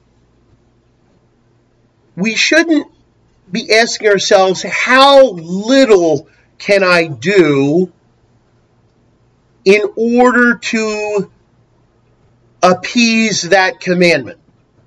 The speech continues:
Right? We should be eager to do as much as we can do.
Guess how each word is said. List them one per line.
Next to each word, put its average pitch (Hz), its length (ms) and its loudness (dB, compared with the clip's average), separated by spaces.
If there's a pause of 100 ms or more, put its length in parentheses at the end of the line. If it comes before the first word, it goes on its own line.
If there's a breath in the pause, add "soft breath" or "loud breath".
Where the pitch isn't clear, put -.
Right? 170 240 0
We 220 400 -8
should 214 520 0
be 202 480 -2 (540 soft breath)
eager 214 400 -4
to 208 140 -10
do 202 300 0
as 180 180 0
much 202 340 2
as 175 160 -8
we 175 140 -8
can 170 500 -2
do. 165 320 0